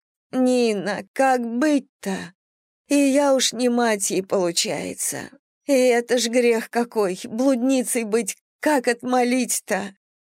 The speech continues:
«С этим не ко мне, а к отцу Анисиму обращайся. За грехи людские он в ответе.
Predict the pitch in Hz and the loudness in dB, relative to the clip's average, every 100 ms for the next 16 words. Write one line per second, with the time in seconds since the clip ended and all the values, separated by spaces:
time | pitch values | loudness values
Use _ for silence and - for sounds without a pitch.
0 | _ - - 277 226 185 175 180 165 160 | _ -6 -2 0 0 -2 -2 -2 -2 -2
1 | 190 170 147 147 - 165 156 156 170 - | 0 -2 -4 -6 -4 -4 -2 -4 -4 -4
2 | 143 139 147 139 - 147 139 - 143 - | -6 -6 -4 -2 -2 -4 -6 -6 -8 -16
3 | _ _ _ _ _ 185 202 196 196 214 | _ _ _ _ _ 0 2 2 0 0
4 | 170 147 - 156 151 156 151 147 139 147 | 0 -2 -4 -2 0 0 -2 -4 -4 -4
5 | 139 - - | -4 -4 -6